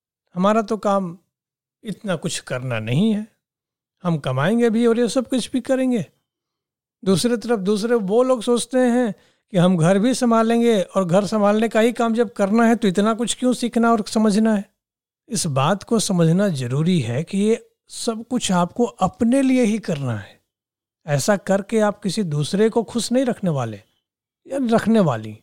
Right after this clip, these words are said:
आपकी निजी जिंदगी में ही इसके प्रभाव देखने को मिलते हैं। अब जैसे स्किल को देख लीजिए, लाइफ में जाना किधर है,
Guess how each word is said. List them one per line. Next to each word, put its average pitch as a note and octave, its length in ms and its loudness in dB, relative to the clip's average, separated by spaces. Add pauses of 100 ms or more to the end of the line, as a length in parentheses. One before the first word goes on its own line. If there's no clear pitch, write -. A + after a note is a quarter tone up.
(540)
आपकी G3 460 0
निजी F#3+ 480 4
जिंदगी F#3 580 4
में G#3+ 140 0
ही A#3+ 260 2
इसके A3+ 300 0
प्रभाव F3 420 2
देखने D#3 340 0
को E3+ 140 -2
मिलते A#2+ 320 -8
हैं। G#2+ 200 -10 (640)
अब C4 100 -4
जैसे B3+ 300 2
स्किल C#4 340 0
को G#3 160 2
देख D3 240 0
लीजिए, A2 320 -8 (680)
लाइफ F#3 440 0
में B3+ 200 6
जाना F3 400 2
किधर A#2 360 -8
है, G2+ 140 -14